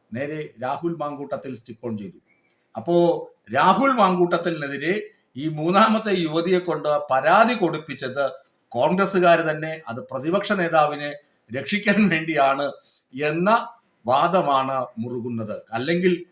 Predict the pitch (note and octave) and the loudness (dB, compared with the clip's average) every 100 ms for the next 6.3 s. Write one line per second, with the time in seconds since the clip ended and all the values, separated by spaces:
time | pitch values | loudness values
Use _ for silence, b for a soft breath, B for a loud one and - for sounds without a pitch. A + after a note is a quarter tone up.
0 | - C3+ D#3+ D#3 - E3+ F3 F3 F3 E3+ | -10 -6 -6 -6 -4 -2 -2 -2 0 0
1 | D#3+ D3+ D#3+ E3 E3 D#3+ E3+ E3+ C#3+ D3+ | 2 4 4 2 -4 -6 -6 -6 -6 -6
2 | D#3+ D#3+ E3 D#3+ D#3 D#3 D#3+ D3+ D3+ D#3+ | -6 -6 -6 0 2 2 -2 -8 -10 -8
3 | C#3 D#3+ E3 D#3+ D#3 D#3+ G#3+ - b b | -8 -10 -8 -4 -4 -4 -6 -8 b b
4 | b C#3 E3+ G#3 F#3 F3 D#3 C#3 A2 - | b -6 -4 0 4 6 6 0 -8 -12
5 | _ _ _ A#2+ E3 F#3+ F#3+ F3+ F#3 G#3 | _ _ _ 0 6 6 8 8 6 4
6 | G3+ G3 | 2 6